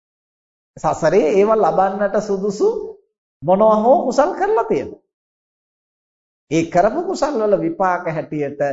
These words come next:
අර ශක්තිය ලබලා තියෙනවා. හැබැයි ප්‍රඥාවෙන් ඒව පරිහරණය කරන්නට සුදුසු වාතාවරණයක්, පසුබිමක් ගොඩනැගිලා නැහැ.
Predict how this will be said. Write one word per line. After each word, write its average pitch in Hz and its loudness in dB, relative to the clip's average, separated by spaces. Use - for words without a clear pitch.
අර 175 0
ශක්තිය 190 -2
ලබලා 160 2
තියෙනවා. 143 -4
හැබැයි 160 0
ප්‍රඥාවෙන් 226 -4
ඒව 196 -2
පරිහරණය 175 -2
කරන්නට 156 -6
සුදුසු 151 -10
වාතාවරණයක්, 147 2
පසුබිමක් 156 0
ගොඩනැගිලා 175 0
නැහැ. 135 -6